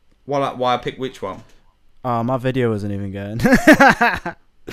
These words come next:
Speaker 1: Uh, has there been no visuals of you
Speaker 2: There's
Speaker 1: so
Speaker 2: been no
Speaker 1: far?
Speaker 2: visual. No, there's not been any.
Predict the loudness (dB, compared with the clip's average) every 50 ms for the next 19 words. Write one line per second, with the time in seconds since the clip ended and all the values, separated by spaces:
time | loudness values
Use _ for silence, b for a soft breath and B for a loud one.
0 | B -16 B B B B B -16 -14 -10 -6 -4 -4 -2 2 2 2 2 2 0
1 | 0 2 2 2 4 4 2 2 2 0 -4 -4 -4 -6 -6 -6 -4 -4 -4 -2
2 | 0 0 0 0 0 0 0 0 0 0 -2 -4 -6 -6 -10 -14 -18 -16 -10 -6
3 | -4 -4 -2 -4 -4 -6 -8 -10 -8 -8 -10 -10 -10 -8 -8 -8 -8 -8 -10 -12